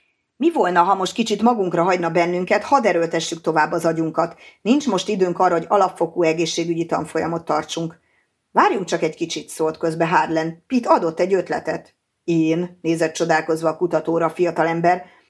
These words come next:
Tudják, mi a legerősebb vírusindukáló hatás? tette fel a szónoki kérdést Harlan. Egy másik vírus által okozott fertőzés.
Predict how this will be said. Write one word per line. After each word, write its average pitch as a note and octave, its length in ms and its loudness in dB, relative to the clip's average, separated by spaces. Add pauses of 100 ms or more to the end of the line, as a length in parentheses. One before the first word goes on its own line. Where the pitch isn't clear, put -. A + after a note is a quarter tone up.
(280)
Tudják, C4 380 2
mi C#4+ 120 2
a C#4+ 80 4
legerősebb B3+ 580 0
vírusindukáló A3+ 800 0
hatás? F#3+ 440 -2
tette E3 260 -2
fel E3 160 -4
a E3 40 0
szónoki E3 480 -4
kérdést E3 420 -4
Harlan. E3 600 -2
Egy C4 120 -2
másik F#3+ 380 2
vírus G3 340 -2
által F3+ 280 2
okozott F#3+ 380 -2
fertőzés. D#3+ 920 -6